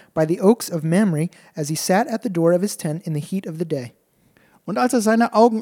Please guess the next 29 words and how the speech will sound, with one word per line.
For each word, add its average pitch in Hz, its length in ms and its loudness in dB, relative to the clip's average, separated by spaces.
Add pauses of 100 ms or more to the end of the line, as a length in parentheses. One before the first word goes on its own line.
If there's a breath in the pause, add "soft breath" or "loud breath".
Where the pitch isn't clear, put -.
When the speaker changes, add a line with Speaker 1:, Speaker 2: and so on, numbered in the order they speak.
Speaker 2:
aufhob 196 540 0
und 147 140 -4
sah, 170 400 -2 (300 soft breath)
siehe, 208 360 -2 (220 soft breath)
da 180 100 -10
standen 190 400 -8
drei 170 300 -2
Männer 175 540 -2 (300 soft breath)
vor 196 320 -2
ihm. 117 280 -10
Und 147 160 -8
als 175 160 -2
er 190 80 4
sie 196 120 2
sah, 226 300 4
lief 202 240 0
er 190 80 -2
ihnen 185 220 -4
entgegen 185 480 -4
von 165 160 -6
der 151 180 -4
Tür 185 200 -2
seines 143 340 -6
Zeltes 170 460 -6
und 127 180 -10
neigte 127 400 -10
sich 131 280 -12
zur 160 220 -8
Erde. 123 400 -12